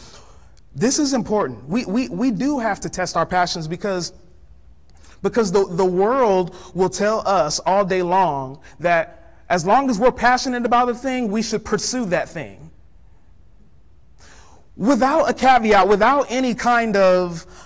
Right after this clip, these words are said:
um, a qualifier. But the Bible would check us and to say that you're sinful by nature. And because you're sinful by nature,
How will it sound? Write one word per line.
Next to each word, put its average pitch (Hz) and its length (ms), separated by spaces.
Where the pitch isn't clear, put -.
um, 170 480
a 185 100
qualifier. 202 840
But 233 160
the 233 100
Bible 277 400
would 226 140
check 285 340
us 214 220
and 190 140
to 190 100
say 196 560
that 196 400
you're 247 160
sinful 320 400
by 165 140
nature. 165 540
And 220 100
because 240 320
you're 277 100
sinful 285 400
by 233 160
nature, 214 600